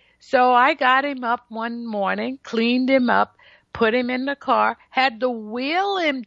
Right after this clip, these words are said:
to the car in a wheelchair, huh? Got him in the car. The next door neighbor came out when she saw what I was doing.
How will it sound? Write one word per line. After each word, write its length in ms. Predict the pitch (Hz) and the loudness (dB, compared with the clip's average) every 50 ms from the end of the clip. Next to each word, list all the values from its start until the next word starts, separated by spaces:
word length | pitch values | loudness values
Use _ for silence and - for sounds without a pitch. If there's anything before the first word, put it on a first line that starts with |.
| _ | _
to 260 | - - 254 247 247 226 | -8 -6 -4 -4 -4 -2
the 160 | 202 208 185 | -4 -4 -4
car 600 | - - 220 202 180 165 156 151 151 151 147 - _ _ | -2 0 0 2 2 2 2 2 2 0 -2 -6 _ _
in 320 | - 254 285 320 359 381 359 - - - | -2 0 0 0 -2 -6 -10 -14 -6 -2
a 100 | - 240 | -2 -2
wheelchair, 1900 | 247 240 233 220 233 262 269 294 320 349 359 359 359 339 - _ _ - - - - 233 202 185 175 170 165 156 151 151 147 143 160 190 226 262 - _ _ _ _ _ _ _ _ _ _ | 0 -2 -4 -4 -4 -2 0 0 0 0 0 0 -2 -4 -6 _ _ -12 -6 -2 0 2 2 2 2 2 2 2 0 0 0 0 -2 -2 -4 -6 -10 _ _ _ _ _ _ _ _ _ _
huh? 340 | 226 240 277 320 359 381 359 - _ _ _ - - _ _ _ | 2 4 4 6 4 4 2 -2 _ _ _ -20 -20 _ _ _
Got 280 | - 233 247 254 254 254 | 0 0 2 2 0 -2
him 220 | 240 226 226 220 - _ | -4 -6 -10 -14 -12 _
in 260 | 247 269 294 339 359 | -6 -6 -6 -6 -10
the 120 | 339 294 | -12 -12
car. 380 | - - 254 233 214 214 220 220 | -10 -6 -4 -2 -2 -2 -2 -4
The 100 | 214 208 | -6 -6
next 340 | 202 233 285 - - - - | -6 -6 -6 -8 -8 -10 -8
door 160 | 294 254 240 | -6 -6 -4
neighbor 340 | 233 247 269 294 285 294 240 | -2 -4 -4 -2 -4 -6 -8
came 360 | - - 254 226 220 208 202 | -6 -6 -4 -4 -2 -2 0
out 240 | 190 196 208 214 208 | 0 0 0 -2 -4
when 120 | 208 196 | -10 -12
she 180 | - - 196 180 | -12 -14 -16 -18
saw 320 | - _ 208 208 214 208 | -10 _ 0 0 0 2
what 140 | 202 196 190 | 0 0 -2
I 140 | 190 175 165 | -2 -2 -4
was 200 | 165 160 156 - | -6 -10 -14 -8
doing. 460 | - 262 311 349 320 196 156 160 | -4 -2 0 0 0 -2 -4 -8